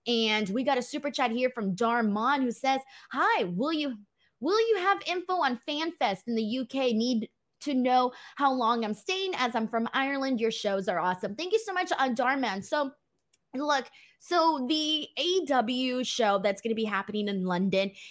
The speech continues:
it's still, like, there's still not too much information in terms of, like, what they're actually gonna be doing, but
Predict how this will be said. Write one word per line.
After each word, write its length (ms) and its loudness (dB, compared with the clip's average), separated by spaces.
it's 340 2
still, 520 -4
like, 220 -2
there's 160 0
still 220 -2
not 280 -2
too 140 -2
much 220 -2
information 580 -2
in 100 -2
terms 380 -4
of, 160 -2
like, 180 0
what 240 -2
they're 140 -2
actually 400 -2
gonna 160 -2
be 160 -4
doing, 480 0
but 240 2